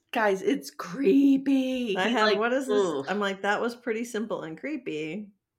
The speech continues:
Speaker 2: And also there are thirty-two fox and bobcat pelts behind him. Like, what is the deal
Speaker 1: <laughs> Yeah,
Speaker 2: here?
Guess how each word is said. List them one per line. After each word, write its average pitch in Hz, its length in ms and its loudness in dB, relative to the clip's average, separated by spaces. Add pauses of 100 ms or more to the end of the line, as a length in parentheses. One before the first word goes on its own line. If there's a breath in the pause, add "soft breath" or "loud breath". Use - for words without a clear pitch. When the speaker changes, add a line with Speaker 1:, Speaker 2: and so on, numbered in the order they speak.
(500)
Speaker 2:
And 185 80 -2
also 190 320 0
there 180 160 -2
are 175 60 -4
thirty-two 175 600 -6
fox 143 380 -6
and 165 100 -10
bobcat - 460 -8
pelts 143 280 -10
behind - 280 -8
him. 139 160 -14
Like, 143 180 -12
what 160 160 -10
is 165 140 -10
the 147 140 -14
deal 175 260 -4
Speaker 1:
<laughs> - 60 -12
Yeah, 190 80 -6
Speaker 2:
here? 427 180 -2